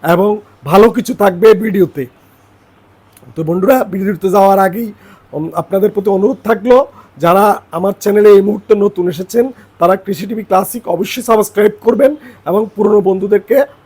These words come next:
আবারও শুভেচ্ছা জানাচ্ছি। এবং নতুন বন্ধুরা প্রায় সাড়ে তিনশো ভিডিও আছে আমার এখানে, প্রতিটা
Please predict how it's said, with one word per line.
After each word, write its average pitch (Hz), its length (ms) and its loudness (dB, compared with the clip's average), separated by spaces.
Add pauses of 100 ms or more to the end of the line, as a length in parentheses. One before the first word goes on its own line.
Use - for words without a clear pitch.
(160)
আবারও 208 300 2
শুভেচ্ছা 208 360 0
জানাচ্ছি। 220 400 -2 (520)
এবং 196 140 0 (120)
নতুন 214 200 -4 (100)
বন্ধুরা 220 320 -2 (600)
প্রায় 202 280 2
সাড়ে 180 220 0 (100)
তিনশো 247 360 -4
ভিডিও 220 220 0 (100)
আছে 175 200 -6
আমার 180 200 -4
এখানে, 151 240 -10 (280)
প্রতিটা 208 320 0